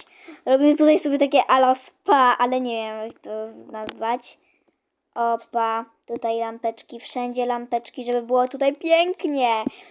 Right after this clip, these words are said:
W ogóle zrobimy sobie, nie wiem, coś. Mm. Jakieś tutaj takie. O, super, już wieszają lampki i jest ekstra po prostu.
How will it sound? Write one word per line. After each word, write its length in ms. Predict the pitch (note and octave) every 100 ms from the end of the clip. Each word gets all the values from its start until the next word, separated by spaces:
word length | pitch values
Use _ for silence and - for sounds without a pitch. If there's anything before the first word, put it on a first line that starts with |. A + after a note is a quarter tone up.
| _ _
W 60 | B3
ogóle 220 | B3 B3
zrobimy 340 | A#3 A#3+ A#3
sobie, 240 | A#3 B3 A3
nie 140 | A3 G#3+
wiem, 160 | E3+
coś. 460 | - - - - _ _ _ _ _ _ _ _ _ _ _ _ _
Mm. 640 | A#3+ A#3+ A#3+ A#3 A#3 A#3 B3+ _ _ _ _ _ _ _ _ _ _ - _ _ _ _ _ _ _ _ -
Jakieś 320 | C#4+ C4 B3+
tutaj 420 | - B3 A#3 A#3 - -
takie. 560 | A#3+ A#3+ A#3+ - A#3+
O, 440 | - C#4+ D4 D4+ D4
super, 500 | - E4 C#4+ D4 C#4+
już 160 | C#4+
wieszają 320 | C4+ C#4 C4+ C4
lampki 340 | B3+ A#3 B3+
i 100 | B3+
jest 200 | B3+ -
ekstra 360 | B3 - - A3+
po 100 | A3
prostu. 300 | A#3 -